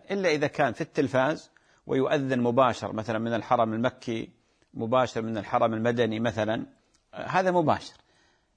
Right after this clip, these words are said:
ممكن ترددين خلفه. أما مسجل في الساعة أو شيء، لا، لأن هذا حكاية للأذان.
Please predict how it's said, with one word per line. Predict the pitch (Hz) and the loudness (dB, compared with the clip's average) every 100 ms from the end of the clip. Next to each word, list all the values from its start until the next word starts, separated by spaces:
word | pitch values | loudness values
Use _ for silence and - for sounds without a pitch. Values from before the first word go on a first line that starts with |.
| - | 0
ممكن | 160 151 139 | 0 0 -2
ترددين | 135 131 127 123 110 | 2 2 2 2 0
خلفه. | 110 85 - - | 0 -2 -4 -2
أما | 180 180 165 143 - - | 0 4 2 2 -4 -8
مسجل | 127 - 175 147 170 208 - _ | -2 0 0 2 2 2 -4 _
في | - | -10
الساعة | - - 160 151 123 | -6 4 6 6 4
أو | 92 123 | 0 -2
شيء، | - 196 175 | -2 -2 2
لا، | 135 110 - | 2 2 -2
لأن | 127 135 143 | -6 -2 -2
هذا | 143 151 139 143 - _ _ | 2 2 4 2 0 _ _
حكاية | - 135 156 143 127 | -8 -2 2 4 4
للأذان. | 123 123 - 147 131 98 | 2 0 0 4 4 2